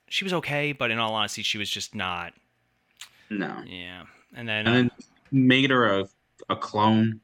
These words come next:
Speaker 2: or whatever,
Speaker 1: Yeah, like,
Speaker 2: right?
Speaker 1: she's like a, a some, yeah, it was very strange.
Speaker 2: Yeah.
Speaker 1: But they also introduced the other Zari, Behrad, and Astra, the character from Constantine, who starts the
Speaker 2: Mm.
Speaker 1: whole show,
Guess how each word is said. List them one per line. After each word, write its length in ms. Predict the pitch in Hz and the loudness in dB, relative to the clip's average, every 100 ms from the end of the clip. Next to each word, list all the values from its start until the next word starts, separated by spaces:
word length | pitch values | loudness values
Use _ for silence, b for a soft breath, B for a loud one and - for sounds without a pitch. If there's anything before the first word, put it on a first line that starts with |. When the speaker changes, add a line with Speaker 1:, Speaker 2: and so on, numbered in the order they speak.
| _ _ _ _ _ _ _ _ _ _ _ _ _ _ | _ _ _ _ _ _ _ _ _ _ _ _ _ _
Speaker 2:
or 100 | 110 107 | -6 -2
whatever, 340 | 107 104 151 | 0 0 4
Speaker 1:
Yeah, 140 | 151 | 4
like, 160 | 139 139 | 4 2
Speaker 2:
right? 80 | 104 | 2
Speaker 1:
she's 140 | 110 | 2
like 140 | 127 117 | 4 4
a, 400 | 107 107 95 98 _ - | 4 2 -2 -8 _ -12
a 40 | |
some, 200 | - 127 - | -10 -10 -4
yeah, 260 | 135 92 | -2 -2
it 40 | 92 | -2
was 100 | 110 | -4
very 220 | 101 80 | -6 -6
strange. 460 | - - 78 80 - B B B | -6 -8 -12 -16 -16 B B B
Speaker 2:
Yeah. 140 | - | -8
Speaker 1:
But 80 | 117 | 4
they 100 | 131 | 6
also 200 | 143 - | 6 4
introduced 500 | 135 123 123 120 - | 2 2 0 -2 0
the 100 | 120 | 2
other 160 | 107 101 | 2 2
Zari, 840 | 113 165 165 156 156 143 139 - | 2 4 4 2 2 2 2 2
Behrad, 600 | 135 151 143 131 131 131 - b b b | 4 4 4 0 0 -4 -8 b b b
and 160 | 127 - | -2 4
Astra, 600 | 127 226 - - 165 104 | 4 6 4 2 0 2
the 140 | 120 | -2
character 420 | 113 131 139 135 135 | 0 0 0 -2 -6
from 320 | - 131 147 | -2 0 0
Constantine, 680 | - 131 139 113 - 117 120 | 0 0 0 -4 -2 -2 -2
who 240 | 120 113 | -4 -6
starts 440 | - - 127 123 - | -4 -2 -2 -4 -6
the 100 | 117 | -8
Speaker 2:
Mm. 80 | 110 | -8
Speaker 1:
whole 180 | 120 117 | -8 -6
show, 460 | - 127 131 113 | -6 -4 -4 -4